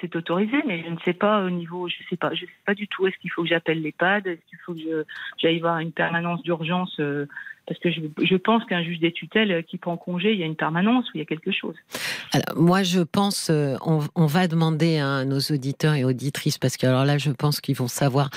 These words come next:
Speaker 2: bien mieux que moi, mais je pense quand même que appeler l'ehpad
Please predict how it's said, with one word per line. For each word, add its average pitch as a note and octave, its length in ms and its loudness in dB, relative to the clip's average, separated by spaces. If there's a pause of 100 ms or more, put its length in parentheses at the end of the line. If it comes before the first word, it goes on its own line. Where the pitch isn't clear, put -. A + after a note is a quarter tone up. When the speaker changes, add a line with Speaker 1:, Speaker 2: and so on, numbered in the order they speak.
(500)
Speaker 2:
bien D3+ 520 4
mieux E3+ 240 4
que - 160 0
moi, E3+ 340 4
mais D#3+ 300 2
je C#3 400 2 (200)
pense F#3+ 360 2
quand E3+ 220 2
même E3 320 4 (140)
que C#3+ 340 2 (140)
appeler E3+ 400 2
l'ehpad D#3+ 680 0